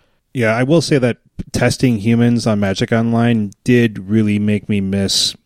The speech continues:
playing decks like this, 'cause I have played some Banned Spirits in my day, and I was like, "Man, I wanna go back to having to think a lot about, you know, my sequencing, thinking about responding to my opponent, you know,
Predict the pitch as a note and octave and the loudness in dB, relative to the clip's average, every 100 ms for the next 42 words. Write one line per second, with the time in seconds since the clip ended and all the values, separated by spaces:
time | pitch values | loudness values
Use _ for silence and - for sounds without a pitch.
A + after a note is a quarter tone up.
0 | - - A2 G2+ F#2+ F#2 F2 G2+ F2+ - | -8 -2 -2 0 -4 -6 -6 -4 -4 -6
1 | F2+ E2+ - D#2 D2+ - - A2+ A2 A2+ | -8 -8 -8 -10 -10 -8 -2 0 0 0
2 | A2 - G#2 - F#2+ F#2+ F#2 - G2 F#2+ | -2 -2 -2 -2 -6 -6 -6 -6 -4 -2
3 | G2 A2+ G#2+ A2 A2 A2+ A2+ G2+ G#2 G2+ | -2 -2 -2 -2 0 0 0 0 -2 -2
4 | G2+ F#2+ - D3+ E3 A3+ C#3 G3+ A#3+ C#3+ | -4 -8 -6 -2 0 0 2 2 2 0
5 | G#2+ C3+ D#3 A2 A2 A2+ F#2 - A#2+ A2+ | 0 -2 -2 -2 0 -2 -4 -4 -4 -4
6 | - - F#2 G2 G#2 F#2+ G2 G2 F2 F2 | -4 -10 -4 -2 0 0 -2 -2 -4 -8
7 | - G2+ F#2 F2 F2 F2 - A#2+ - F#2+ | -14 -8 -6 -6 -6 -6 -2 -2 -2 -6
8 | G2+ F2 E2 A#2 G2+ F#2+ G#2 G2+ F#2 F2+ | -4 -6 -6 -6 -4 -4 -2 -2 -2 -6
9 | - G#2 G2+ F#2+ F#2 F2 - G2+ G2 F2+ | -4 -4 -2 -4 -4 -6 -4 -2 -2 -4
10 | - - - - - - G2 G2 - | -8 -20 -20 -20 -20 -10 -8 -8 -12